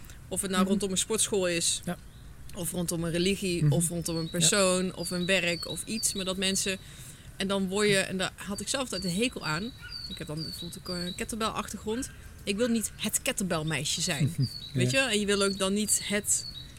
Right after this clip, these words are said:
Speaker 1: Jan Geurts meisje of man zijn,
Speaker 2: Mhm.
Speaker 1: weet je wel? Je
Speaker 2: Ja.
Speaker 1: wil... De essentie, denk ik, eruit halen. Want je hebt volgens mij ook een vrij analytische geest.
Speaker 2: Mhm, klopt.
Speaker 1: Is dat je gewoon gaat kijken en zegt, ja, maar dit is de kern.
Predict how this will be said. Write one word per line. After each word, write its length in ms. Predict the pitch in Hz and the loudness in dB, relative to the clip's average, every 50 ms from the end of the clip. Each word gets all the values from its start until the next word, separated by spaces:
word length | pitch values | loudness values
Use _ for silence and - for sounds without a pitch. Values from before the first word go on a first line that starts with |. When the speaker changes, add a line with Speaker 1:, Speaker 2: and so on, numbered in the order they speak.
| - - - - | -12 -12 -10 -8
Speaker 1:
Jan 300 | - 196 202 196 196 196 | -4 -2 0 0 0 0
Geurts 500 | - - 277 269 240 208 - - - - - - - - | 0 2 6 6 6 6 6 4 2 0 -2 -10 -12 -6
meisje 520 | - 160 151 156 156 - - 185 165 156 170 | -2 -2 0 0 2 0 0 2 0 0 -2
of 100 | 185 - | -2 0
man 320 | 196 185 160 147 147 170 180 | 0 2 2 2 0 -2 -2
zijn, 260 | 196 190 196 165 143 | 0 2 4 4 6
Speaker 2:
Mhm. 80 | 131 113 | 6 6
Speaker 1:
weet 180 | 127 151 180 - | 4 4 2 0
je 80 | 240 | 0
wel? 100 | 240 247 262 | 0 0 2
Je 120 | 240 - | 2 4
Speaker 2:
Ja. 60 | 127 | 4
Speaker 1:
wil... 320 | - 190 190 185 185 190 - - - - - - - - - - - - | 2 2 2 0 0 -2 -4 -8 -10 -12 -12 -12 -12 -12 -14 -14 -10 -6
De 120 | - - - | -6 -4 -2
essentie, 520 | - 214 - - 240 220 240 - - 233 | 0 0 2 4 4 4 4 4 2 2
denk 180 | 185 185 190 196 | 2 2 0 0
ik, 60 | - - | -2 -6
eruit 300 | - - - 196 220 214 202 | -6 -4 -2 -2 -2 0 -2
halen. 360 | 180 180 165 147 147 190 226 | -2 -2 -4 -4 -4 -4 -4
Want 120 | 262 240 | -2 0
je 60 | 196 190 | 0 0
hebt 140 | 175 175 | 0 -2
volgens 220 | - - - 196 - | -4 -8 -8 -8 -6
mij 100 | - 131 | -6 -6
ook 100 | 185 - | -6 -6
een 80 | 208 | -6
vrij 220 | 202 - 190 180 - | -4 -2 0 0 0
analytische 600 | - 185 185 185 185 208 202 - 208 - - 190 | 0 -2 -2 0 0 -2 -2 -2 -2 -4 -4 -4
geest. 480 | - - 208 220 285 294 - - - - - - - | 0 2 4 4 4 2 0 -2 -4 -6 -10 -12 -4
Speaker 2:
Mhm, 220 | - 135 127 120 139 143 - - - - | 0 2 2 4 2 0 -2 -6 -14 -8
klopt. 300 | - 127 135 139 - - - - | -4 -4 -4 -4 -6 -10 -14 -10
Speaker 1:
Is 100 | - - | -6 -4
dat 180 | - 196 196 - | -2 -2 -2 -2
je 80 | 202 | -4
gewoon 400 | 185 - 202 180 180 180 185 202 | -4 -2 -2 0 0 0 0 -2
gaat 160 | 190 - 202 | -4 -6 -4
kijken 460 | - - 202 202 214 226 233 - 254 208 | 0 4 4 6 6 6 4 4 2 0
en 80 | 202 | 0
zegt, 140 | 190 202 - | 0 -2 -4
ja, 100 | - 196 | -4 -2
maar 120 | 180 170 170 | -2 -2 -2
dit 180 | - 254 285 - | 0 0 0 2
is 80 | 269 | 0
de 80 | - 220 - | 0 0 2
kern. 400 | - 220 180 147 147 139 160 | 2 4 4 4 2 -2 -6